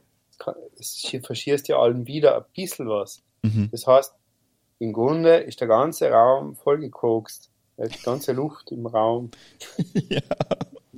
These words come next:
Speaker 1: Nicht leider der, der Software-Guy, nicht, den sie jetzt unbedingt da an Land ziehen wollen. Wo sich dann am Ende natürlich rausstellt, dass er am selben Tag gefeuert worden ist, seiner
Speaker 2: Mhm,
Speaker 1: Firma.
Speaker 2: dass es gar nicht gebraucht hat eigentlich.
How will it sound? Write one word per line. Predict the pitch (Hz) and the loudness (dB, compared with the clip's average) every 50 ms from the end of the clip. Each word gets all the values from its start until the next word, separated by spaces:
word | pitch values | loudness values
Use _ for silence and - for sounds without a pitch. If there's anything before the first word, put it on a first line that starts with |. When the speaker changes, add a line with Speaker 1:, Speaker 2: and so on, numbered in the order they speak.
| - - | -10 -2
Speaker 1:
Nicht | 135 151 165 - | -2 -2 2 6
leider | 160 143 143 139 131 | 8 8 8 8 8
der, | 131 127 127 127 127 123 123 123 120 113 101 - - - - - | 8 8 8 8 8 6 4 2 0 -2 -4 -8 -14 -12 -4 -2
der | 110 107 107 107 107 107 | 2 2 4 2 2 0
Software-Guy, | - - 147 165 170 - - 147 123 117 117 110 113 120 - 110 110 117 117 120 | 0 2 2 2 2 0 -2 0 0 0 0 -2 -6 -6 -6 -4 -4 -2 -4 -6
nicht, | 120 120 117 131 151 _ _ _ _ _ _ _ _ _ _ _ _ | -6 -8 -8 -10 -10 _ _ _ _ _ _ _ _ _ _ _ _
den | - 123 120 | -10 -10 -10
sie | 117 - 131 | -6 -6 -6
jetzt | 120 117 - | -6 -4 -4
unbedingt | 139 139 143 139 135 123 120 120 120 - | -6 -6 -4 -4 -4 -4 -4 -6 -2 0
da | 120 | 0
an | 113 117 117 | 0 2 2
Land | 113 117 127 151 151 | 4 4 4 2 -2
ziehen | - - 113 104 - - | -6 -4 -4 -4 -4 -6
wollen. | 110 101 98 98 104 123 135 - _ _ - _ _ _ | -8 -6 -4 -4 -4 -8 -12 -14 _ _ -20 _ _ _
Wo | - 131 143 | 2 2 2
sich | 139 156 143 | 2 2 2
dann | - 139 123 | 4 6 6
am | 123 117 | 6 6
Ende | 127 135 139 143 143 135 | 6 4 6 6 6 6
natürlich | 127 120 - - 139 135 131 120 - | 4 2 0 0 -2 -2 -2 -2 2
rausstellt, | - 113 117 127 135 - - - 127 117 117 | 4 6 6 6 6 2 0 -4 -4 -4 -2
dass | - 104 - - | -4 -8 -6 -4
er | 120 110 107 107 - - _ _ _ | -2 0 0 0 -2 -4 _ _ _
am | - 120 113 113 | -16 -14 -14 -12
selben | 110 - 120 117 127 135 135 123 | -8 -4 -2 -2 -2 -2 -4 -6
Tag | - 127 117 120 _ | -4 -4 -4 -4 _
gefeuert | _ - - - - 139 165 180 139 - - | _ -16 -6 0 4 4 6 4 4 2 0
worden | 110 104 104 104 107 107 | 0 2 2 0 -2 -6
ist, | 110 107 - - | -10 -12 -14 -20
seiner | _ - - 110 107 104 104 | _ -6 -2 -2 0 0 0
Speaker 2:
Mhm, | 101 104 | -2 0
Speaker 1:
Firma. | 107 - 113 117 120 104 | 0 -2 -2 0 0 0
Speaker 2:
dass | 104 - - | 0 0 -2
es | - - | -4 0
gar | - 101 107 | 2 2 2
nicht | 101 101 - | 2 0 -2
gebraucht | - - - - - 92 98 110 - - - | -4 -10 -8 -4 -2 -2 -2 -2 -4 -8 -10
hat | 80 - - | -8 -6 -6
eigentlich. | - - - - - - - | -6 -8 -8 -8 -10 -14 -14